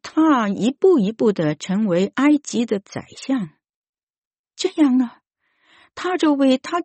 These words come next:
整个家，从雅-，呃，从雅各到其他十一个的兄弟呢，成为他们的拯救。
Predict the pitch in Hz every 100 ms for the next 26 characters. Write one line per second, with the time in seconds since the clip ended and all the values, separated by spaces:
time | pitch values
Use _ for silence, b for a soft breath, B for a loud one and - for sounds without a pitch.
0 | - - 196 190 190 254 247 - 320 311
1 | 320 339 _ _ _ - 226 277 302 254
2 | - 208 208 247 285 277 190 196 247 247
3 | 240 226 226 - 254 294 277 - - 262
4 | 311 311 240 202 190 190 277 294 240 202
5 | 185 202 b b b b - 285 294 330
6 | - 349 381 370 285 196 151 151 302 160